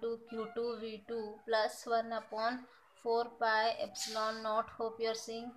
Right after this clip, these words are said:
you can see Q one Q two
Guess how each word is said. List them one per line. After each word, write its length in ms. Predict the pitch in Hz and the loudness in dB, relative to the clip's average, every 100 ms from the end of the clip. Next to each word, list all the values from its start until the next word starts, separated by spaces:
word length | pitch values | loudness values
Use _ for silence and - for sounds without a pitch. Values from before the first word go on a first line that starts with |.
| - | -12
you 80 | 220 | -8
can 200 | 226 220 | -4 -4
see 240 | 214 269 285 - - - - - - _ _ | -4 -2 -4 -4 -20 -20 -20 -20 -20 _ _
Q 180 | 240 226 | 0 0
one 420 | 220 220 240 262 - - - - - - - _ _ _ _ _ _ - - - _ - | 2 2 0 -4 -8 -16 -18 -20 -20 -20 -20 _ _ _ _ _ _ -20 -20 -20 _ -14
Q 220 | 233 220 214 | -8 -6 -6
two 160 | 240 | -6